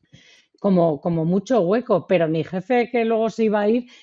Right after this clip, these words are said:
y yo le decía, "No sabes", y él era General Electric desde que había empezado, ¿no? O sea, solo, y, y se iba a cambiar y le digo,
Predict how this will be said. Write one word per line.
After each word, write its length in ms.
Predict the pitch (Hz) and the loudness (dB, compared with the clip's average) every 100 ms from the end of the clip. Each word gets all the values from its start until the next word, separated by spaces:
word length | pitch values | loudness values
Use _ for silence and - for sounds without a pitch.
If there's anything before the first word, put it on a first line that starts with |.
| - | -6
y 80 | 170 | -2
yo 80 | |
le 80 | 165 | 0
decía, 200 | 156 156 | 0 -2
"No 120 | 147 151 | -4 -6
sabes", 280 | 165 185 - | -4 -6 -2
y 160 | 202 | 2
él 100 | 185 214 | 4 4
era 240 | 226 208 | 4 4
General 280 | 202 208 202 | 4 2 0
Electric 320 | 202 - 247 196 | 0 -2 -4 -2
desde 240 | 175 147 | -4 -4
que 80 | 151 | -4
había 180 | 156 165 | 0 0
empezado, 520 | 165 160 - 240 196 | -2 -6 -4 -2 -2
¿no? 200 | 190 302 | -2 -4
O 40 | 277 | -4
sea, 160 | 175 | -6
solo, 320 | - 196 208 202 - - - - | -2 0 0 -2 -16 -20 -14 -2
y, 480 | 214 190 180 202 | 2 4 2 0
y 40 | 220 | -4
se 140 | - | 0
iba 120 | 226 277 | 0 2
a 60 | |
cambiar 480 | 254 233 233 269 294 | 2 0 2 0 0
y 120 | 262 | 0
le 140 | 185 170 | 0 0
digo, 240 | 165 | -2